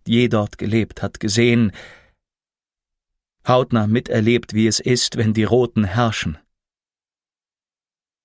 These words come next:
Sie zitterte und verschränkte die Arme vor der Brust.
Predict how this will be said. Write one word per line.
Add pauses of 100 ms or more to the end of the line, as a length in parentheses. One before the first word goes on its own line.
(160)
Sie
zitterte
und
verschränkte
die
Arme
vor
der
Brust.